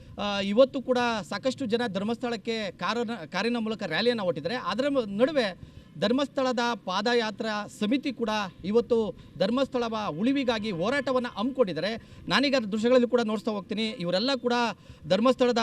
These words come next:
ಪಾದಯಾತ್ರಾ ಸಮಿತಿ ಪ್ರತಿ ವರ್ಷ ಕೂಡ ಸ-, ಸುಮಾರು ಮೂವತ್ತು ವರ್ಷಗಳಿಂದ ಧರ್ಮಸ್ಥಳದ ಧರ್ಮವಾದ ಉಳಿವಿಗಾಗಿ ಪಾದಯಾತ್ರೆಯನ್ನು ಮಾಡ್ತಾರೆ. ಆದರೆ ಇವತ್ತು ಧರ್ಮಸ್ಥಳದಲ್ಲಿ ಏನು ಇವತ್ತು ಧರ್ಮಸ್ಥಳದ ವಿರುದ್ಧ ನಡೀತಾ ಇರ್ತಕ್ಕಂಥ ಷಡ್ಯಂತ್ರದ ವಿರುದ್ಧ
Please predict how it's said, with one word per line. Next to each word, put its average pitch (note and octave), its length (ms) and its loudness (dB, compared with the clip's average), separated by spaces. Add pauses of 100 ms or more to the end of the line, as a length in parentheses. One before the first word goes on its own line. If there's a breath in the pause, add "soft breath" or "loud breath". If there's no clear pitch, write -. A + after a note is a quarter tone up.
(140)
ಪಾದಯಾತ್ರಾ G#3+ 480 2
ಸಮಿತಿ G#3 480 -2 (120)
ಪ್ರತಿ B3 220 2
ವರ್ಷ C#4+ 240 0
ಕೂಡ B3 200 -2 (420)
ಸ-, G3+ 40 -12 (320 loud breath)
ಸುಮಾರು C4 280 4
ಮೂವತ್ತು B3+ 400 6
ವರ್ಷಗಳಿಂದ A#3+ 460 2 (520 loud breath)
ಧರ್ಮಸ್ಥಳದ B3+ 580 0 (360)
ಧರ್ಮವಾದ C#4 460 4 (160)
ಉಳಿವಿಗಾಗಿ A#3 640 0
ಪಾದಯಾತ್ರೆಯನ್ನು G3 680 -4
ಮಾಡ್ತಾರೆ. F#3 340 -4
ಆದರೆ B3 340 0
ಇವತ್ತು C4+ 460 2 (320 loud breath)
ಧರ್ಮಸ್ಥಳದಲ್ಲಿ A#3 1040 2 (140)
ಏನು B3+ 200 8
ಇವತ್ತು B3+ 300 4
ಧರ್ಮಸ್ಥಳದ A#3 480 -2
ವಿರುದ್ಧ A3 280 -2
ನಡೀತಾ A3 360 0
ಇರ್ತಕ್ಕಂಥ A#3+ 360 -6
ಷಡ್ಯಂತ್ರದ A#3 680 -2
ವಿರುದ್ಧ A3+ 280 -2